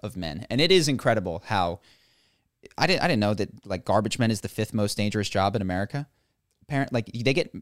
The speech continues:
apparently in nineteen ninety-three at least, I don't know if this is still true, like, they get maimed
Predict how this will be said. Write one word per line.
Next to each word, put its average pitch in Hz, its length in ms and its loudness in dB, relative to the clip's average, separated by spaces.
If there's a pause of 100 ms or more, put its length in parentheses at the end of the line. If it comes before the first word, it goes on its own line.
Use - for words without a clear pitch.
apparently 147 380 4
in 117 60 4
nineteen 117 240 2
ninety-three 110 440 0
at 98 80 -2
least, 95 180 -4
I - 20 -2
don't 110 100 -2
know - 20 -2
if 98 60 -6
this 92 120 -6
is - 40 -2
still 110 220 -2
true, 85 300 -6
like, 95 300 -4
they 117 140 -2
get 101 180 -2
maimed 113 580 2